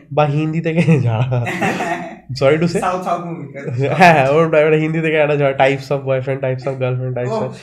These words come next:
Speaker 2: এগুলো তো
Speaker 1: স-,
Speaker 2: ছড়িয়ে
Speaker 1: সরস্বতী
Speaker 2: গেছে।
Speaker 1: পুজো নিয়েই দশটা ভিডিও
Speaker 2: এগুলো
Speaker 1: বানানো,
Speaker 2: ছড়িয়ে
Speaker 1: হ্যাঁ।
Speaker 2: গেছে।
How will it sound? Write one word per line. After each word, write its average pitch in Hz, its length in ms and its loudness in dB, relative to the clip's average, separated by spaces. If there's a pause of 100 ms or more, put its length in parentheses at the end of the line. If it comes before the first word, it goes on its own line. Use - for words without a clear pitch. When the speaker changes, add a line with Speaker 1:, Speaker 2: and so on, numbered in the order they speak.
(100)
Speaker 2:
এগুলো 214 200 -8
তো 147 120 -2
Speaker 1:
স-, 135 40 -8
Speaker 2:
ছড়িয়ে 190 360 -8
Speaker 1:
সরস্বতী 156 460 4
Speaker 2:
গেছে। 170 140 0
Speaker 1:
পুজো 170 220 0
নিয়েই 165 240 0
দশটা 151 360 2
ভিডিও 151 240 0
Speaker 2:
এগুলো 147 180 2
Speaker 1:
বানানো, 147 180 0
Speaker 2:
ছড়িয়ে 143 260 -2
Speaker 1:
হ্যাঁ। 117 140 2
Speaker 2:
গেছে। - 160 -10